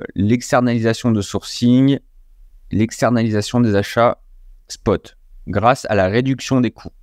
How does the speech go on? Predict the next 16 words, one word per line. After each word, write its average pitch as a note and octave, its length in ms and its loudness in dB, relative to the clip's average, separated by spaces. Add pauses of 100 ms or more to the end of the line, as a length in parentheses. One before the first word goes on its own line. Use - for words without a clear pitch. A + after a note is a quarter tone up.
(880)
Ensuite, C#3 280 0
vous A#2+ 140 0
avez A2 280 2
la F#2 140 2
réduction G#2+ 580 0 (100)
du F#2+ 160 -8
temps D3+ 380 -2 (160)
passé A2+ 380 -2
sur G#2 160 -10
ces F#2 200 -2
achats-là A2 440 0 (240)
et G2 80 0
l'amélioration G2 640 2
de B2 60 4
la G#2+ 60 4
productivité. G#2+ 760 -4